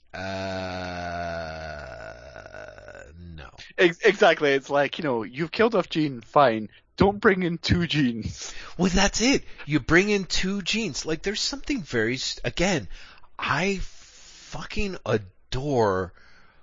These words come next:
Speaker 1: whatever the fuck is in fucking Chris Claremont's head. Like, I don't, like, it's in an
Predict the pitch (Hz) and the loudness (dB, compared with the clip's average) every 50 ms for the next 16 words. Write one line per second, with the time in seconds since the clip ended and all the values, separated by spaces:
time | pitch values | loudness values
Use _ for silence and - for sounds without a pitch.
0 | - - - - 95 95 98 95 101 165 202 240 - - - - - 202 240 349 | -20 -20 -20 -20 -20 -20 -18 -14 -12 -10 -10 -10 -12 -12 -12 -8 -6 -4 -2 -2
1 | - - 262 247 220 196 - - - 185 180 156 - - 117 113 113 104 - - | -2 -2 -2 -2 -2 -4 -4 -2 0 0 0 0 -2 -6 -6 -6 -8 -8 -6 -8
2 | 143 156 160 151 - - - 156 - - 160 147 139 - - 135 - - - 135 | -8 -6 -8 -10 -10 -8 -8 -8 -8 -8 -10 -10 -8 -6 -6 -6 -6 -6 -6 -4
3 | 117 117 113 107 104 104 - - 85 80 73 - - 95 101 101 - - - 120 | -4 -4 -4 -4 -4 -4 -4 -4 -4 -6 -8 -8 -4 -2 -2 -2 -2 -2 0 2
4 | 123 131 156 160 151 - - - 135 123 123 117 107 - - - - - - - | 2 2 2 0 -2 -8 -12 -8 -4 -2 -2 -2 -2 -4 -10 -16 -16 -20 -12 -8
5 | 143 147 - - 139 113 98 85 80 | -8 -8 -6 -6 -8 -8 -8 -10 -12